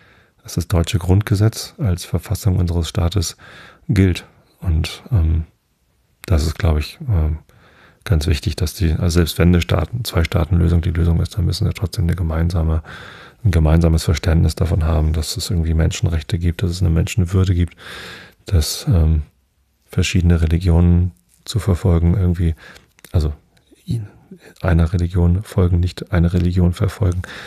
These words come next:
ähm, dass das in, in Ordnung ist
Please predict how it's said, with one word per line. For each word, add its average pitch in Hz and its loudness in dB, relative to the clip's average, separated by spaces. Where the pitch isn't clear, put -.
ähm, 85 2
dass - -4
das - -4
in, - -16
in 120 2
Ordnung 110 0
ist - 0